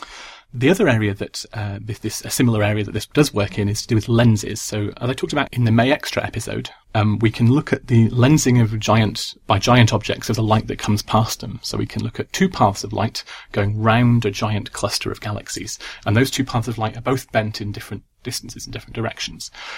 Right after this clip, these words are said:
And we can use the difference between the length of those two light paths in the two different images, the different lensed images of the galaxy,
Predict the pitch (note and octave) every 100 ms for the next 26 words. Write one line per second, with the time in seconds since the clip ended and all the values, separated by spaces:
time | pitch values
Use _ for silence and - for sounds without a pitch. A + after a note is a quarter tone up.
0 | - - - A2+ - B2 B2+ A#2 A#2+ -
1 | F#3 D#3 B2 - A#2+ A2+ G#2+ A2 A#2 -
2 | A2+ - _ _ - B2 - - G#2+ B2+
3 | - - - - - - - A2+ G#2 -
4 | E3+ D3 - - C#3 B2 G2+ F#2+ - C#3
5 | A2+ B2 A#2 A#2 A#2 A#2+ G#2+ - A2 A2
6 | A2 A2 - - -